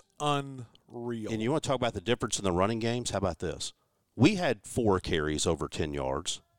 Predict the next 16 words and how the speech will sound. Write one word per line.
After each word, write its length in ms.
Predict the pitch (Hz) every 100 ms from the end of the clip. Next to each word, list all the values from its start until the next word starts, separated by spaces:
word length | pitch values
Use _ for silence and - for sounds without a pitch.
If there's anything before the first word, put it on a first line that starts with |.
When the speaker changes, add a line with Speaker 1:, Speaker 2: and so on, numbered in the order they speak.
| _ _
Speaker 2:
for 140 | -
a 40 | 104
total 300 | 131 127 95
of 60 |
seventy-nine. 840 | - 120 101 92 82 87 82 73 87 _ _ -
They 100 | 110
had 200 | 131 -
four 280 | 107 95 87
over 180 | 85
ten 280 | 80 95 80
for 100 | 78
a 60 | 73
total 280 | - 87 67
of 60 |
forty-nine, 720 | - - 95 76 65 64 62 - _ _ _
meaning 360 | 95 98 92 90